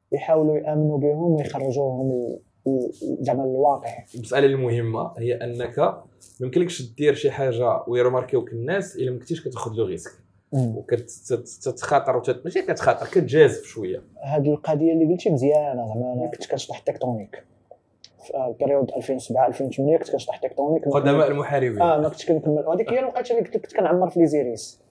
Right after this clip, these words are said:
Speaker 1: وانا شطح كان واحد الحاجه اللي كال-، ك-، بحال قلتي كان، آه، كنلقى فيها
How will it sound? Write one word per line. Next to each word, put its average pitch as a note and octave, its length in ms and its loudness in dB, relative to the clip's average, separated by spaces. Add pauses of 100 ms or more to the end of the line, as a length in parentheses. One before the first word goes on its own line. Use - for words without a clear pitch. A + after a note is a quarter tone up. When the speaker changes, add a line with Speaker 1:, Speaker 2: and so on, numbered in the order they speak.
(180)
Speaker 1:
وانا G3+ 200 4
شطح - 260 -2
كان G3+ 140 6
واحد F#3+ 200 2
الحاجه G3 240 0
اللي G3 880 2 (500)
كال-، D#3+ 640 2 (200)
ك-، D3+ 400 4 (120)
بحال E3+ 300 2
قلتي D#3 220 2
كان، D#3 280 2
آه، C#3 540 0
كنلقى D3+ 240 -2
فيها C#3 760 2